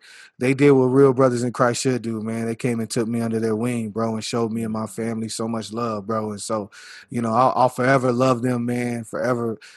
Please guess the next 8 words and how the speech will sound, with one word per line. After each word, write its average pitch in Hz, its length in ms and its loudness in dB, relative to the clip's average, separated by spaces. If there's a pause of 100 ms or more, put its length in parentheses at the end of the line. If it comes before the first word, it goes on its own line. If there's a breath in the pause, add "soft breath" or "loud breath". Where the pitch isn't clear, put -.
(220 loud breath)
Man, 123 360 -2
every, 139 340 2
almost 139 280 -2
every 135 300 -2
interview 127 280 -4
I 113 80 -4
talk, 117 380 -4 (240)
talk, 123 340 4